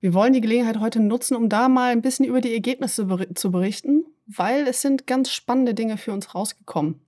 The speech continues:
Vielleicht, um erstmal ein paar Eckdaten zu nennen. Also, wir haben über das Forum der D L G für die Dauer eines Monats, nämlich für den November, unsere Vereinsmitglieder befragt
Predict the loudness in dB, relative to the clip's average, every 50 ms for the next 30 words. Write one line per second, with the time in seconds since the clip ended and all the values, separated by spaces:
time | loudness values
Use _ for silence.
0 | _ _ _ -2 2 2 2 2 2 0 0 0 2 0 0 0 0 0 0 0
1 | 0 0 2 2 2 0 -2 -6 _ _ _ _ _ _ _ _ _ -6 -6 -2
2 | 0 0 0 0 -2 -4 -4 -2 -2 0 2 0 0 0 -4 _ _ _ _ _
3 | _ _ _ _ _ -2 0 2 2 2 0 0 0 0 2 2 2 2 2 2
4 | 0 0 0 0 0 0 -2 -4 -6 -4 -2 0 2 4 4 4 2 2 0 0
5 | 0 -2 -2 -2 -2 0 0 0 0 0 -2 -4 -6 _ _ _ _ _ _ _
6 | _ _ _ _ _ _ _ _ _ _ -14 -6 -4 -2 0 0 0 -2 0 -2
7 | 0 0 2 2 2 2 2 2 0 0 0 0 0 2 2 0 0 -2 -2 -2
8 | -2 -2 -4 -6 -6 -4 -2 0 0 2 2 0 0 0 0 0 -2 -2 -4 -6
9 | _ _ _ _ _ -20 _ _ _ _ _ _ _ _ _ 0 2 4 4 4
10 | 2 2 2 2 2 2 0 -4 -6 -8 -4 -2 -2 -2 -2 -2 -2 0 2 2
11 | 2 2 0 -4 -4 -2 0 2 2 0 0 -4 -8 -14 -14 -14